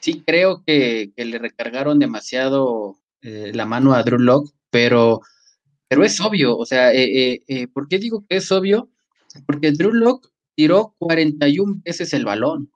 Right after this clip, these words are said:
o sea, es que no puedes poner el, el, el juego en, en el brazo de un quarterback como Drew Lock,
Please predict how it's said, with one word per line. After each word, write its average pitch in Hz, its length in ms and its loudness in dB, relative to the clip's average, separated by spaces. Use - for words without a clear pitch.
o - 40 -20
sea, 120 160 -4
es 147 280 -4
que 185 260 0
no 143 220 2
puedes 202 420 2
poner 160 540 0
el, 123 260 -2
el, 120 380 -2
el 123 120 0
juego 160 440 0
en, 120 400 -4
en 120 120 -4
el 117 120 -6
brazo 147 380 -2
de 143 80 -4
un 135 160 -4
quarterback 139 380 0
como 110 200 -6
Drew 175 120 0
Lock, 170 300 -2